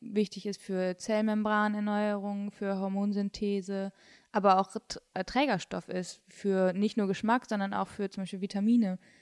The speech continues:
Also so die, die fettlöslichen Vitamine, äh, werden halt ohne Fette nicht aufgenommen. Da kann man noch so viel Karotten essen, wie man will, da kriegt man trotzdem,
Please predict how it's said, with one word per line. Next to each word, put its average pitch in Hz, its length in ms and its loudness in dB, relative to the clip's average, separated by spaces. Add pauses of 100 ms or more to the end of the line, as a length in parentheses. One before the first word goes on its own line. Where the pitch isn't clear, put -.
(160)
Also 196 240 -4
so 190 160 -6
die, 190 400 -10
die 190 280 -4
fettlöslichen 202 800 -4
Vitamine, 214 680 0 (520)
äh, 196 280 2
werden 196 280 2
halt 196 180 0
ohne 208 260 0
Fette 208 360 -6
nicht 196 500 -8
aufgenommen. 185 520 -4
Da 190 80 -6
kann 208 180 -6
man 196 140 -2
noch 196 100 -4
so 214 140 -4
viel 214 320 2
Karotten 220 460 -2
essen, 220 260 -4
wie 208 40 0
man 202 180 0
will, 220 140 0
da 214 140 -2
kriegt 208 200 -8
man 208 100 -2
trotzdem, 208 460 -8